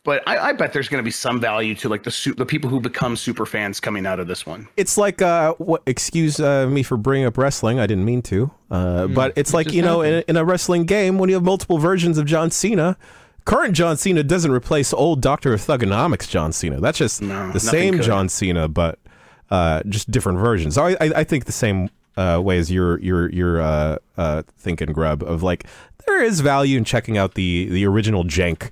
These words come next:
Speaker 2: of some of the older R E titles. But with R E four, I feel like it's just,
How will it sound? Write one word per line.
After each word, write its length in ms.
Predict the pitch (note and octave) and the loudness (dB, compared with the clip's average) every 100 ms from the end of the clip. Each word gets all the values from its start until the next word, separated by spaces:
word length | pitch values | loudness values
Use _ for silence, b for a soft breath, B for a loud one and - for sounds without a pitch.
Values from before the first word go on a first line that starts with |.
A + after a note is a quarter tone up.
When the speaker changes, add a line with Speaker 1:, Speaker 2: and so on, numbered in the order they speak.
| B B B | B B B
Speaker 2:
of 120 | - - | -4 0
some 160 | G#2 | 0
of 40 | F#2+ | 2
the 80 | F#2+ | 2
older 320 | F#2 F#2 E2 | 2 2 0
R 260 | F#2+ F#2 | 0 2
E 80 | F#2 | 2
titles. 520 | E2+ E2+ E2+ E2 D#2+ B B B B - | 0 0 2 0 -2 B B B B -2
But 140 | C#3+ | 0
with 120 | D3+ | 2
R 220 | D#3 E3 | 2 2
E 60 | E3 | 0
four, 440 | - D3 D3 C#3 C3 | 0 0 2 2 2
I 80 | G#2+ | 0
feel 180 | D#3 | 2
like 160 | C#3+ B2 | 2 0
it's 100 | G#2+ | -2
just, 300 | G2 - - | -2 -6 -12